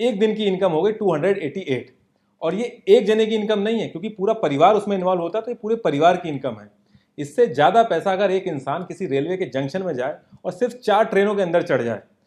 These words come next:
और वो मांगना चालू करे तो इससे ज़्यादा पैसा कमा लेगा। जब से देश आज़ाद हुआ है किसान की इनकम नाइनटीन परसेंट बढ़ी है, मतलब आज़ादी के टाइम पे अगर वो सौ रुपये कमा रहा था तो आज की डेट में वो एक सौ उन्नीस रुपये कमा रहा है।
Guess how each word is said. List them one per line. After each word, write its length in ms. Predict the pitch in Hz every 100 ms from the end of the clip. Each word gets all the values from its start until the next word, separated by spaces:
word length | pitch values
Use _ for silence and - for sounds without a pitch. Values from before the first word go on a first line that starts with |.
| - - _ -
और 100 | 165
वो 80 | 196
मांगना 300 | 160 170 226
चालू 240 | 226 202 202
करे 160 | 208
तो 80 | 220
इससे 180 | 214 226
ज़्यादा 240 | 143 165 185
पैसा 240 | 156 156
कमा 200 | 131 113
लेगा। 240 | 104 95 101 -
जब 160 | 135 202
से 120 | 214
देश 200 | 190 202
आज़ाद 300 | 170 165 185
हुआ 160 | 160 170
है 100 | 208
किसान 400 | 160 147 175 214
की 80 | 185
इनकम 220 | 180 208
नाइनटीन 400 | 175 160 165 190
परसेंट 280 | 175 185 175
बढ़ी 180 | 151 160
है, 120 | 113 - _ _ -
मतलब 240 | 120 196
आज़ादी 420 | 156 123 135 165 214
के 80 |
टाइम 260 | 196 180 202
पे 60 | 196
अगर 120 | 208
वो 100 | 202
सौ 200 | - 220
रुपये 180 | 208 190
कमा 220 | 160 147
रहा 120 | 143
था 100 | 156
तो 120 | 208 196
आज 260 | 139 190
की 100 | -
डेट 220 | 156 151 175
में 60 |
वो 80 | 214
एक 80 | 185
सौ 100 | -
उन्नीस 340 | 214 180 208 208
रुपये 180 | 180 165
कमा 240 | 135 117
रहा 100 | 104
है। 100 | 101